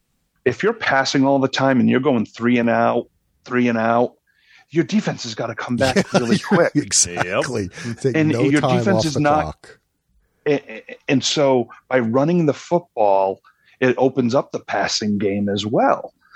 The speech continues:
Speaker 1: And th-, I tell you, the Cowboys, the offensive line's not the best it would be, it, it's been in years past, but they can run block. And I saw that against the Giants.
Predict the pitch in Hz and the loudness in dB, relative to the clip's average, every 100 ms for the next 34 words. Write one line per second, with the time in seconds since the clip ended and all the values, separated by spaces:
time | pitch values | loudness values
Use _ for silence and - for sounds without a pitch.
0 | - - 135 127 127 120 - _ _ - | -20 -6 0 2 2 0 -8 _ _ -2
1 | 139 131 - 151 117 117 135 151 156 170 | 0 0 0 0 0 -2 -2 0 0 0
2 | 170 151 - - _ _ 117 127 165 185 | 0 -2 -8 -14 _ _ 0 0 0 -2
3 | 180 139 139 143 127 117 131 - 110 120 | 0 0 2 2 0 0 0 -2 -2 0
4 | 123 - - 147 139 127 139 - - 131 | 0 0 -2 -2 -2 -2 -4 -4 0 0
5 | - 127 123 - - 135 139 143 135 135 | 0 -2 -2 -2 2 4 4 2 2 4
6 | 139 143 - - 143 143 - - - - | 4 4 0 -2 -2 -2 -10 -16 -16 -10
7 | - - 139 139 - 98 98 101 113 107 | -6 0 2 2 0 -6 0 4 4 4
8 | 98 - - - - _ _ - 120 113 | 2 -4 -10 -16 -20 _ _ -4 0 2
9 | 113 - - - 131 120 110 101 - _ | 0 0 0 2 2 4 2 0 -4 _
10 | - 101 120 - 120 104 113 104 101 - | -6 0 0 0 -4 -2 -2 -2 -6 -8